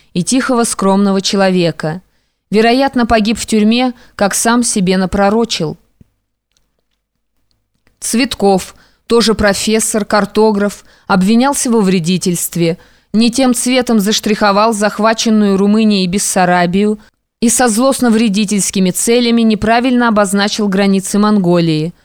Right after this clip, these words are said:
Получил пять лет лагеря. Старший ветеринарный врач Московского военного округа.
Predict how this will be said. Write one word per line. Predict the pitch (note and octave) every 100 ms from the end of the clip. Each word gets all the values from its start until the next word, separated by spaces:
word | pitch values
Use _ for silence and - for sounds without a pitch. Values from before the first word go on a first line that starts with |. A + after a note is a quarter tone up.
| _ -
Получил | A3+ A3+ - B3+ A#3+
пять | A3 G#3+ A3
лет | A3+ G#3+
лагеря. | F#3 F3 E3 D#3+ D#3+ F3 _ _ _ _ _ _ _ _ _ -
Старший | - A#3+ B3+ - B3+
ветеринарный | A#3 A#3+ A#3 A#3 A3+ A3 G#3
врач | G#3 A3 -
Московского | G#3+ G3+ - G#3+ - G3+ F#3+
военного | F#3+ G3 G3+ G3 F#3+
округа. | G#3 G#3 G#3 E3+ D#3+ D3+